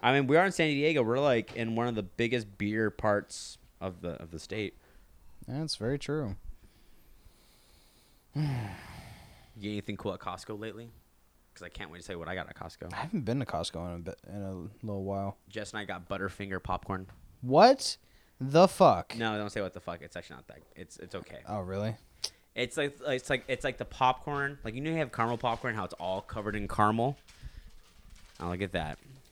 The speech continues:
Speaker 2: Is
Speaker 1: Nick's
Speaker 2: it,
Speaker 1: about to try
Speaker 2: is it
Speaker 1: Butterfinger candy pop. Try some, and w-, get,
Speaker 2: Hmm.
Speaker 1: try some and be disappointed.
Speaker 2: <laughs> Well, right off the bat, it's low sodium, so.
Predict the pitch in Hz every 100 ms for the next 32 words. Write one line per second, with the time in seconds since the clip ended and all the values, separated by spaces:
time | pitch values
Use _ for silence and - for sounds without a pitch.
0 | - - - - - - - - - -
1 | - - - - 101 110 - 135 139 113
2 | 113 101 90 98 104 139 127 127 123 -
3 | 107 101 104 - 73 - - - - -
4 | - _ _ - - 87 - 78 - -
5 | - _ - _ _ _ - 92 95 107
6 | 156 156 117 113 110 139 156 110 92 98
7 | 107 107 107 123 107 80 - - - -
8 | - 277 - 254 - - - - 156 147
9 | 127 - - - - - - 156 170 185
10 | 131 131 139 113 110 - - - - -
11 | 113 - 123 127 - 117 107 98 104 110
12 | - 95 92